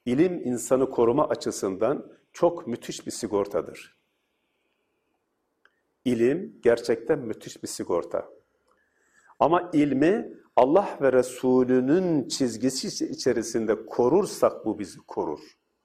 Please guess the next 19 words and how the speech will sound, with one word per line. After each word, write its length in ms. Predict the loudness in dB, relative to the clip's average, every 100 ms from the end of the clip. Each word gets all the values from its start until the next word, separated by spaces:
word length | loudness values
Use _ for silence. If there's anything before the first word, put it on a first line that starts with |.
| _ _ _ _ _ _ _ _ _ _ _ _ _ _ _
Yoksa 640 | 4 4 6 6 6 2 -6
şeytanın 580 | 2 2 6 6 4 2
ilimsizliği, 1080 | 2 2 0 -6 -8 -2 2 2 2 -4 -16 _ _ _ _ _ _ _ _ _ _ 0
demin 200 | 2 0
söylediğimiz 760 | 2 4 4 2 0 -2 -4
gibi 460 | -4 0 0 0 -6 -14 -4
öyle 240 | 0 0
bir 60 | -2
şey 260 | -2 2
yok. 420 | 4 4 2 -10 -18 _ _ _ _ _ _ _ _ _ 4
Veyahut 300 | 6 6 4
da 60 |
ne 180 | 4 4
bileyim 300 | 2 2 2
bugün 540 | 0 2 0 -2 -12 _ -4
Afganistan'da 760 | 2 4 4 4 2 4 2
mesela 400 | 2 2 4 4
ilk 240 | 4 0
gittiğimde, 720 | -2 -2 0 -2 0 0 0